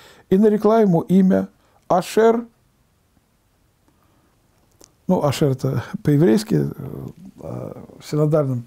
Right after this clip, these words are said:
переводе Асир, еврейское, э, Асер, Ашер,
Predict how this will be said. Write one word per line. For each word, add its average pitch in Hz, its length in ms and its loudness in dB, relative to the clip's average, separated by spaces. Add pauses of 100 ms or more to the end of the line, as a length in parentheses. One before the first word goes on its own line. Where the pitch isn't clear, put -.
(160)
переводе 139 480 0 (800)
Асир, 240 600 2 (1080)
еврейское, 147 800 2
э, - 320 -10 (240)
Асер, 254 580 2 (1000)
Ашер, 214 560 2